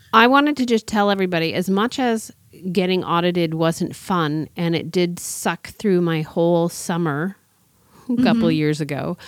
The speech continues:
Speaker 1: I look at it as an amazing learning opportunity because there were some things that my bookkeeper was not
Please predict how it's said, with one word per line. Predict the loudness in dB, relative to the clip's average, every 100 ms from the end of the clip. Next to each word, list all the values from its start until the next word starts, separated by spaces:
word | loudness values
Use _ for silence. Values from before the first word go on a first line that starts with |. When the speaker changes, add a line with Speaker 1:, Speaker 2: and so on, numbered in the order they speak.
| -20 -20 -20 -20 -20 _ _ 4
Speaker 1:
I | 8 8 8 6
look | 4 2
at | 2 4 4
it | 2
as | 0 0
an | 0
amazing | 2 2 2 2 0
learning | 2 0 0
opportunity | 0 -2 0 0 2
because | 0 -2 -2 0
there | 0
were | 0
some | -2 -4 -4
things | 0 0 -2
that | -4
my | -4 -4
bookkeeper | -4 -6 -6 -4 -4
was | -2 -2 -2
not | 0 0 -2